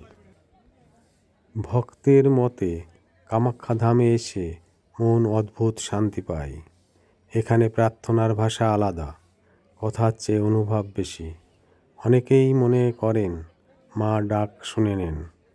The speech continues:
ভাষা না বললেও। কামাখ্যা মন্দিরে এলে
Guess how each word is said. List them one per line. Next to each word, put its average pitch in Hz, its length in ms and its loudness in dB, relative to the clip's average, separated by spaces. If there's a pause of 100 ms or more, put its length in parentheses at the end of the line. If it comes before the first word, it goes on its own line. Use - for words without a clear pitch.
(460)
ভাষা 107 400 0
না 107 220 2
বললেও। 92 480 -4 (2250)
কামাখ্যা 120 500 0
মন্দিরে 123 540 4
এলে 113 240 0